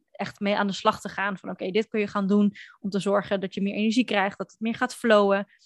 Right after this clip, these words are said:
Eh, dat je niet tegen, zeg maar, die creatieblokkades op gaat zitten. Maar dat het weer, ja, dat het weer gaat stromen eigenlijk.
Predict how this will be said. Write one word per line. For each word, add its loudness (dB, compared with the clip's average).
Eh, -4
dat -2
je 0
niet 2
tegen, 2
zeg 0
maar, 0
die -2
creatieblokkades 0
op -8
gaat -4
zitten. -10
Maar -8
dat -6
het -6
weer, 0
ja, 2
dat -8
het -2
weer 4
gaat 0
stromen 4
eigenlijk. -10